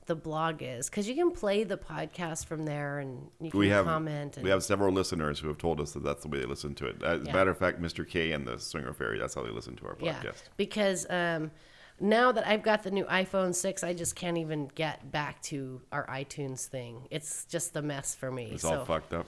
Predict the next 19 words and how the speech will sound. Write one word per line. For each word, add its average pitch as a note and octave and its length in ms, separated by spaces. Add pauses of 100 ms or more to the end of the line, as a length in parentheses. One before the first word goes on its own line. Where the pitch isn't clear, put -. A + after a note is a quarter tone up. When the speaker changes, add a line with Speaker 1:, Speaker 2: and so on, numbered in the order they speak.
Speaker 1:
yeah. - 160
Speaker 2:
Are F#2 40
you G2 60
listening, G#2 360
Apple? F#2+ 300 (120)
I D#2+ 80
know G2+ 100
you F2 160
are. D2+ 200 (280)
Speaker 1:
<clears throat> A3+ 100 (1160)
Right. - 720
<laughs> - 1080
Maybe, E3 400
maybe D3+ 340
not. D3 380 (120)
Speaker 2:
<laughs> - 140
You're G#2 120
right. D2+ 340
Speaker 1:
So A#3+ 400